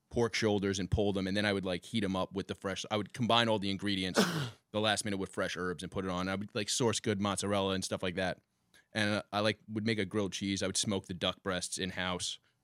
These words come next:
And, uh, like, I would come in early 'cause it's super illegal to do that. And I would come in early and, like, vent everything and, like, do it.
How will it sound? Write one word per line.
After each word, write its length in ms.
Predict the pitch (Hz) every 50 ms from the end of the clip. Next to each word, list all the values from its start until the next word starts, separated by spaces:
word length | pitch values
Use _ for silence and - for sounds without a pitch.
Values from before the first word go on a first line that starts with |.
| _ _ _ _ _ _ _ -
And, 240 | 98 95 92 92 95
uh, 260 | 90 85 82 82 - - -
like, 160 | 98 90 104
I 40 | 101
would 120 | 92 -
come 180 | - 123 107 110
in 100 | 107 101
early 320 | - 101 101 98 92 95 90
'cause 120 | 95 87 85 80 - -
it's 100 | - -
super 300 | - - 113 101 - 95
illegal 320 | 90 87 92 95 90 95 87
to 60 | 85
do 160 | 78 87 85
that. 160 | 82 85 85 -
And 80 | - 90
I 40 |
would 120 | 87 82 -
come 160 | - 110 98
in 80 | 98 90
early 320 | 87 90 87 82 85 87
and, 80 | 85 85
like, 140 | 85 85 85
vent 220 | 87 87 87 80
everything 360 | 87 85 82 78 - 82 85 80
and, 100 | 82 82
like, 180 | 82 82 82
do 160 | - 87 85 87
it. 140 | 82 82